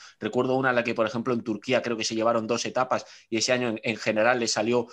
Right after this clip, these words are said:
una, una campaña con, en la que alzaron los brazos bastantes veces, pero ahora tienen que intentar dar ese saltito y volver a recuperar la, la, el casillero de triunfos, volver a darle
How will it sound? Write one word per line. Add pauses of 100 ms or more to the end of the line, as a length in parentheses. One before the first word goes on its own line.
(200)
una,
una
campaña
con,
en
la
que
alzaron
los
brazos
bastantes
veces,
pero
ahora
tienen
que
intentar
dar
ese
saltito
y
volver
a
recuperar (240)
la,
la, (300)
el
casillero
de
triunfos,
volver
a
darle